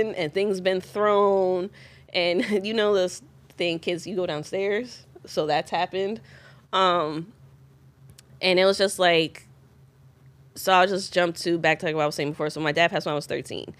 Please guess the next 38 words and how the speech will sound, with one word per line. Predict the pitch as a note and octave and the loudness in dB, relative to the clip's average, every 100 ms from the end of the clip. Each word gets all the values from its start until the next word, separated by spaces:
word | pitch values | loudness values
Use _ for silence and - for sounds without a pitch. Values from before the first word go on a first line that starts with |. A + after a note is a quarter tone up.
| - - _ - | -20 -20 _ -4
Um, | F3 F3+ F3+ E3+ D#3 E3 _ - - | 2 4 4 0 -4 -8 _ -20 -6
I | G3 | 2
was | F#3 | 2
shattered | - F3 F3 F3 | 4 4 6 4
and | F3+ | 0
heartbroken. | D#3 D3 D3 C#3+ C3 C#3 F3 - - | -4 -2 -4 -4 -4 -6 -8 -16 -10
My | E3+ E3 | -2 -2
two | D#3+ G3+ | -2 -6
brothers | F#3 F3 D#3+ - | -2 0 0 -4
from | D3 C#3+ C3+ D3+ - - - | -4 -2 -4 -8 -14 -20 -10
my | D#3 D#3+ | -6 -2
mother's | D#3 D3+ D#3 | 0 -2 -4
side | - - - | -4 -6 -8
came | - E3 | -6 -6
to | D#3+ | -6
pick | C#3 | -6
me | C#3+ | -4
up. | B2+ | -2
And | E3+ | -2
I'm | A#3 | -2
thinking, | G#3+ G3+ E3+ | -2 -4 -4
"Oh, | A3 A3 | -2 -2
he's, | G#3+ G#3 G#3 - - _ _ _ | -4 -10 -12 -16 -20 _ _ _
he's | - G3 | -8 -4
awake. | F#3 F3 F3 E3 - - | 0 2 2 -2 -18 -6
Um, | D#3+ E3+ D3 | 0 0 0
I'll | E3 | -2
share | F3 D#3+ | -2 -2
this." | C#3+ D3 - - - D#3+ | -2 -4 -8 -20 -12 -4
My | |
dad | E3+ E3+ | 2 2
was | F#3 | 2
diabetic. | F#3+ E3+ E3 D3+ D3+ - | 2 4 2 2 0 -2
He | D#3+ | -4
had | D#3+ | -2
numerous | E3 D#3+ D#3+ | -2 -2 -4
hearts, | D3 D3 D3 - - _ - | -2 -2 -4 -14 -18 _ -4
uh, | E3 D3+ C3 | 2 4 4